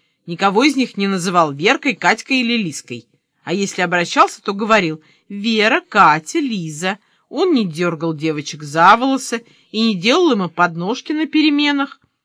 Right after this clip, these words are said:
Если какая из них роняла на пол учебники или тетрадку, он поднимал. Если на перемене к нему подходила девочка, а он сидел за партой,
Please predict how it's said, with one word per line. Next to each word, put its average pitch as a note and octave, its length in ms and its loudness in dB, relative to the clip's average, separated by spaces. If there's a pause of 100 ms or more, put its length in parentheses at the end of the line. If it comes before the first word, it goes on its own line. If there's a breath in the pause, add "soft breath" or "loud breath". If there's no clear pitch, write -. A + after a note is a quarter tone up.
(280)
Если G#3 360 -6
какая G#3+ 360 2
из G3 80 -2
них G3 220 -6
роняла G3 400 2
на F#3+ 180 2
пол F#3+ 160 -4
учебники F#3+ 640 -2
или F3 120 -6
тетрадку, F3+ 640 0 (280 soft breath)
он D4+ 220 -2
поднимал. E3 680 -6 (440)
Если A#3+ 380 -2
на G#3+ 140 -4
перемене A3 680 -2 (360)
к - 80 -20
нему A#3+ 280 -2
подходила G3+ 540 -2
девочка, F#3+ 640 0
а F#3+ 120 6
он G#3+ 140 0
сидел G#3 400 -2
за G3 160 0
партой, A3+ 480 2